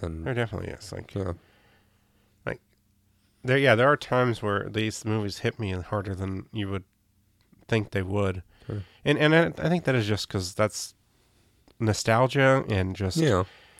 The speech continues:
Speaker 2: we're so into this world and all that kind of stuff. But, yeah,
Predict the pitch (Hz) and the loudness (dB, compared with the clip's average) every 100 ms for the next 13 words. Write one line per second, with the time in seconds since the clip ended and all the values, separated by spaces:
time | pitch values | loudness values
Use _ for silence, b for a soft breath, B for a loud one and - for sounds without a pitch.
0 | B B 113 117 - 135 120 120 127 - | B B 0 0 0 2 4 4 2 0
1 | 131 123 113 - 101 101 117 131 135 135 | 0 2 0 -2 0 2 4 4 2 0
2 | - - _ _ _ _ b b 123 110 | -8 -20 _ _ _ _ b b 0 2
3 | 113 120 - 127 123 - 127 - 147 285 | 4 2 2 -2 -2 -4 -6 -6 -8 -4
4 | 240 | -4